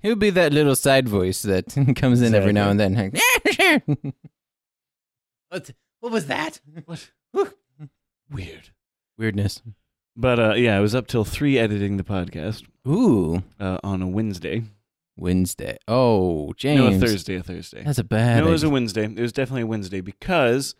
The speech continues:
Speaker 1: Hump day.
Speaker 2: Yeah, I had to get it put out by Thursday, and, uh, I had to finish up editing.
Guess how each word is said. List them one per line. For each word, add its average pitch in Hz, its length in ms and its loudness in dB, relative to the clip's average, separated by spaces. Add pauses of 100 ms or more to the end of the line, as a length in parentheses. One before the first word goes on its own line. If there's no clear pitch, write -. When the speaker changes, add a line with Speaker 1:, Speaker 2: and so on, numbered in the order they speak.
(140)
Speaker 1:
Hump 151 380 0
day. 185 500 6 (180)
Speaker 2:
Yeah, 80 360 -6
I 117 160 0
had 120 300 0
to 120 80 -2
get 120 140 0
it 120 160 -2
put 135 160 -2
out 131 200 0
by 117 160 0
Thursday, 95 680 -4
and, 95 400 -6
uh, 90 360 -8 (440)
I 117 120 -4
had 120 240 -2
to 113 320 -2 (1800)
finish 143 260 -4
up 113 220 -4
editing. 135 560 -2